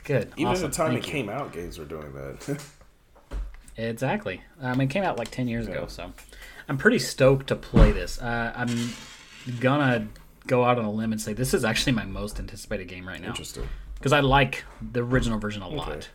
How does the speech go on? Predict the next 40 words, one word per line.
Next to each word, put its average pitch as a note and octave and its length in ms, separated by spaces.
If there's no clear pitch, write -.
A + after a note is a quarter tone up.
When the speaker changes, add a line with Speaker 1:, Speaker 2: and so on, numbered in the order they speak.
Speaker 2:
I - 80
never C3 240
got G2 160
around F#2 180
to D#2 60
playing F2+ 260
it. D#2 100
I've E2 140
always G2 200
wanted G2+ 160
to G2+ 60
Speaker 1:
And G2+ 180
Speaker 2:
try D2+ 80
Speaker 1:
I, C#2 40
Speaker 2:
it, C2+ 140
though. C2+ 160
Speaker 1:
yeah. - 120
A C3+ 140
li-, D3 200
a - 80
lot F3 220
of A#3+ 60
people G#3+ 260
got F#3+ 160
turned F3 260
off D#3+ 220
by D#3 140
the C3+ 80
motion C3+ 320
controls, G2 560
and B2+ 180
I C3+ 80
will D#3+ 300
even D3 200
say C#3 240
that A#2+ 200
I C3+ 160
almost C3+ 460
Speaker 2:
Hmm. A2 60
Speaker 1:
did. G2 260